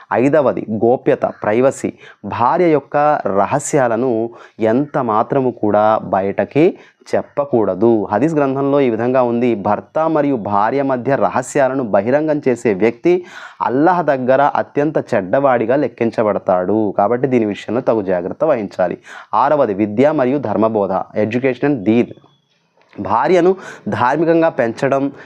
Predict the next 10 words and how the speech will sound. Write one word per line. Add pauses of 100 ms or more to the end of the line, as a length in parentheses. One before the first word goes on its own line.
(160)
ఇస్లాం
జ్ఞానాన్ని
నేర్పించడం
భర్త
యొక్క
కర్తవ్యం. (180)
కాబట్టి
దానికోసం (280)
తగిన (160)
ఏర్పాట్లు